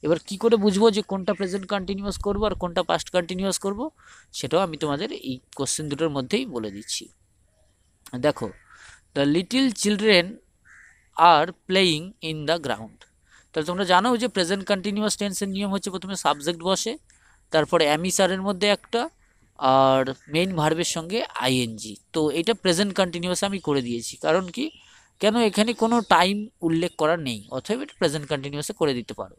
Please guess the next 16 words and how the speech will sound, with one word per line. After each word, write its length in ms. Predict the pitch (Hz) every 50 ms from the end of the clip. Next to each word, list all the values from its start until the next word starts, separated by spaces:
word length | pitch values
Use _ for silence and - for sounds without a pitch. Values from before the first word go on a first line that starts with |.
| _ _ _ _ - - - _ _ _
এইবার 260 | 147 165 180 214 196
কিন্তু 240 | - - 214 214 190 - _
পরের 300 | 170 175 190 233 262 240
কোশ্চেনটা 440 | - 254 214 - 247 240 226 254 240
যদি 120 | 240 247
দেখো 340 | 190 190 165 - - 190 226
তাহলেই 360 | - - 160 147 160 160 170
বুঝতে 280 | 151 151 143 - - 135
পারবে 340 | 143 135 135 156 220 349 370 _ - _ _ _ _ _ _ _ _ _ _ _ _ _ - - _ -
পাস্ট 240 | 143 143 139 - -
কন্টিনিউয়াস। 600 | 139 131 120 123 123 127 135 165 208 - - - _ _ _ - - _ _ -
এটা 160 | 170 - 196
স্ট্রাকচার 460 | - - - 180 165 156 - 202 190
হচ্ছে 260 | 196 196 - - 240
সাবজেক্ট 600 | 202 - 170 151 147 143 143 175 247 320 330 - -
was 360 | - 139 131 139 147 160 160